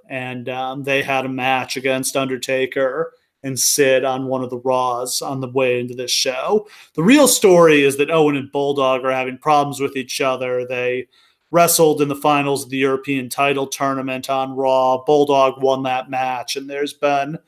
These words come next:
some tension between them since then.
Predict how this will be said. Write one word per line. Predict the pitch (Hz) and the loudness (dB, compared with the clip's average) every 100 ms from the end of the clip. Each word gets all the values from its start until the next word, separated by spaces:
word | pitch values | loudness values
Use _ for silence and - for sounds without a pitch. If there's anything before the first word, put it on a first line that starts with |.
| _ _ _ | _ _ _
some | - 147 139 | -4 -2 -2
tension | 151 131 127 135 123 | -2 -2 -2 -4 -6
between | 127 135 131 127 | -6 -2 -4 -4
them | 127 | -10
since | 135 139 131 - | -8 -8 -6 -6
then. | 147 143 165 208 247 | -6 -6 -4 -4 -6